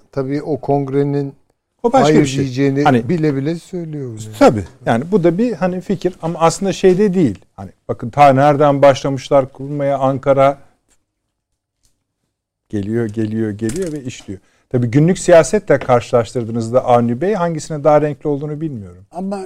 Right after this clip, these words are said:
Speaker 3: şöyle bir şey var. Yani, e, İbrahim Kalın ne olduğunu bilerek söylüyor
Speaker 2: Tabii, gayet
Speaker 3: bunları.
Speaker 2: tabii.
Speaker 3: Dolayısıyla yani hani nanik yapar gibi bir şey bu canım yani.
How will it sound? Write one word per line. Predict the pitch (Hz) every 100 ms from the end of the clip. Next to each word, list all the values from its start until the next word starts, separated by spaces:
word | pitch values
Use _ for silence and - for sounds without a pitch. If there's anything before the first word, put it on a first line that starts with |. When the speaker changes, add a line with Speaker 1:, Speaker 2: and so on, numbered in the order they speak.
| 175
Speaker 3:
şöyle | - 202 185 135
bir |
şey | - 143 117
var. | 110
Yani, | 113 135 143 151 143 135 _ _ _ _ -
e, | 147 143 143 135 139 196 _ _ _ _
İbrahim | 208 185 175 160 151
Kalın | 175 170 156 170
ne | 196
olduğunu | 185 156 139 156 202 226
bilerek | 359 220 139 123 -
söylüyor | - 131 123
Speaker 2:
Tabii, | 127 -
gayet | 156 113
Speaker 3:
bunları. | 131 151 214 277 _ 104 _ _ _ _
Speaker 2:
tabii. | -
Speaker 3:
Dolayısıyla | 247 170 - 160 160 202
yani | 262 220 175 170 170 - _ _ _ _
hani | - 190 160 160 196
nanik | 220 220 226 -
yapar | 196 - 175
gibi | 143 107 151 202
bir |
şey | - 208
bu | 180 113
canım | - 151 170 160
yani. | 139 123 123